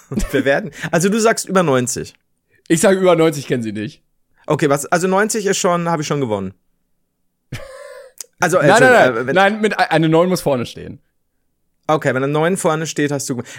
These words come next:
Speaker 1: Aber vormittags, äh, du, du betreibst schon ein bisschen Schindluder hier mit deiner Umfrage, ne?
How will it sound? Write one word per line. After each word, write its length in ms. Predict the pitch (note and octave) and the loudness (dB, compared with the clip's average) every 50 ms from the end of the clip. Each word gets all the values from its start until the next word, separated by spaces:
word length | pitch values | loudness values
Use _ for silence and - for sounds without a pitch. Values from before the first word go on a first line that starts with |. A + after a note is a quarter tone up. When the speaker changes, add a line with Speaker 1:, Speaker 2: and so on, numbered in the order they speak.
| A#2 - | -6 -4
Speaker 1:
Aber 180 | F#3+ A3 A#3 | -2 -2 0
vormittags, 460 | - - A3 A#3 C4 A3 A3+ G#3+ - | 0 2 2 2 2 0 0 -2 -2
äh, 160 | - B2+ E3+ F#3 | -4 -4 -4 -4
du, 300 | E3 F3 A#3+ G#3+ G#3+ F#3+ | -2 0 0 0 0 0
du 140 | F#3+ F#3+ F#3+ | 0 -4 -4
betreibst 440 | A#3 G#3 F3+ F#3+ - - C#4+ - - | -4 -6 -4 -2 0 0 0 0 -2
schon 140 | - A#3 | -2 -2
ein 40 | A3 | 0
bisschen 200 | G#3+ G#3 - G3 | -2 -2 -4 -4
Schindluder 480 | - - - F3+ E3 - - B2+ A2+ A2 | -4 -4 -4 -4 -4 -4 -4 -2 0 0
hier 120 | G#2+ G#2 G2+ | 0 0 -2
mit 100 | F#2+ - | -2 -2
deiner 160 | G#2+ G2 E2+ | -2 -4 -4
Umfrage, 540 | D2+ F#2 F#2+ - - - E2 C2 C#2+ D#2 G2+ | -6 -8 -10 -10 -8 -8 -8 -8 -8 -8 -6
ne? 180 | D3+ A#3+ D4 | -6 -6 -8